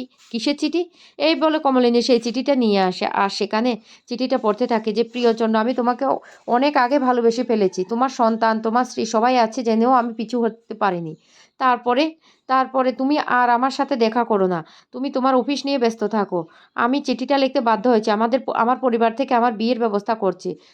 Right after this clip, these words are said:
আমার সামনের মা-, সপ্তাহে আমার আশীর্বাদ হবে, আমি বাধ্য হয়ে তোমাকে চিঠি লিখছি। তোমার বাড়িতে আমি ফোন করতে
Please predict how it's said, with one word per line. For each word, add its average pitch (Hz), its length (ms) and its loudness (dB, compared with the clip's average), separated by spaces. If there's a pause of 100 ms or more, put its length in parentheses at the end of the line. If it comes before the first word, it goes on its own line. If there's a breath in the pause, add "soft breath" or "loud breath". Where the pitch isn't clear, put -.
(320 soft breath)
আমার 226 240 -2
সামনের 233 520 0
মা-, 240 340 0
সপ্তাহে 240 540 -2
আমার 226 200 0
আশীর্বাদ 220 480 0
হবে, 170 200 -2 (340 soft breath)
আমি 220 200 -4
বাধ্য 208 280 0
হয়ে 262 140 2
তোমাকে 240 300 -2
চিঠি 240 240 -6
লিখছি। 214 300 0
তোমার 226 220 -2
বাড়িতে 220 320 0
আমি 214 160 0
ফোন 233 240 -6
করতে 254 260 -6